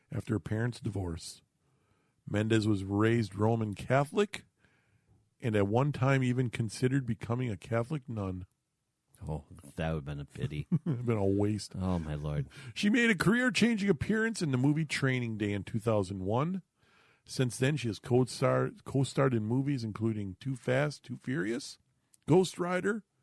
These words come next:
Speaker 1: We Own the Night, Stuck on You, Hitch, and The Other Guys.
Speaker 2: I don't think I've seen any of those movies. <laughs>
Speaker 1: Ava began dating her Place Beyond the Pines co-star Ryan Gosling.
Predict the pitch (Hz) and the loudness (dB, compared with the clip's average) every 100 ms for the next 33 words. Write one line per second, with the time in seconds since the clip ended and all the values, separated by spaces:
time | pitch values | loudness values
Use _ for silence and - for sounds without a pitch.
0 | _ _ 117 147 160 135 123 147 220 226 | _ _ 4 6 6 2 2 2 2 0
1 | - _ _ _ _ - - 202 160 165 | -8 _ _ _ _ -8 0 0 2 0
2 | 139 151 208 247 226 - _ _ - 214 | 2 2 4 2 0 -6 _ _ -4 2
3 | 254 - - - _ _ _ _ _ _ | 2 0 -6 -6 _ _ _ _ _ _
4 | - 160 180 151 104 98 95 92 - - | -8 -4 0 0 2 0 -2 -2 -8 -16
5 | _ _ _ - 92 92 - 69 71 73 | _ _ _ -10 -10 -10 -12 -14 -12 -12
6 | 71 - 80 78 71 71 71 69 69 _ | -14 -12 -12 -10 -10 -12 -14 -16 -18 _
7 | - _ - - 110 110 - - - - | -20 _ -16 -10 -6 -4 -6 -10 -20 -20
8 | - - _ 131 143 151 131 127 139 127 | -20 -20 _ 2 4 4 4 4 4 4
9 | 110 135 151 139 107 101 - - 127 139 | 6 6 6 4 0 -2 -2 2 2 2
10 | - 120 131 151 - 127 98 92 95 95 | 0 2 2 0 -2 -2 0 -2 -4 -8
11 | - - 117 117 - 117 110 95 98 107 | -10 0 2 2 2 2 2 2 0 0
12 | 123 117 95 90 92 90 | -2 -2 -2 -2 -4 -8